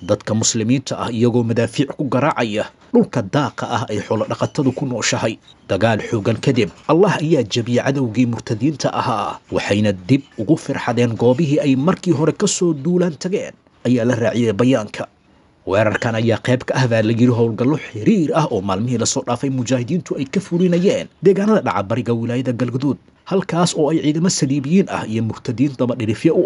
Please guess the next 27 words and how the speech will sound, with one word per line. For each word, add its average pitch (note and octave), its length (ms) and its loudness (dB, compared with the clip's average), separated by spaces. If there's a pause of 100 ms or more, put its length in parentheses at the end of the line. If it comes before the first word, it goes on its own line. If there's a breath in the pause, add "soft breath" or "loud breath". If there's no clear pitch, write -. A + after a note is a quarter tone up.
ah - 160 -2 (240 loud breath)
ay F3+ 160 4
ka - 160 2
wadeen G3 400 4
colaad G#2 400 -2
ashahaado A2 480 -6
la A#2 100 -2
dirirnimo A#2+ 540 0
ah D#3 240 -2 (420 loud breath)
oo G#3 140 8
looga F3+ 240 2
soo D3+ 160 -2
horjeedo A#2 400 -4
ku - 80 -20
dhaqanka A2+ 320 -10
shareecada A#2+ 400 -4
Islaamka. A2+ 460 -4 (500)
Allah F2+ 400 -2
ayay A2 160 2
mahad G#2 240 0
oo C3 160 -4
idil C3+ 160 0
u - 40 -2
sugnaatay, A2 680 -6 (360)
guuleeyey E3 520 4
addoommadiisa B2 560 -2
mujaahidiinta, A#2+ 840 -2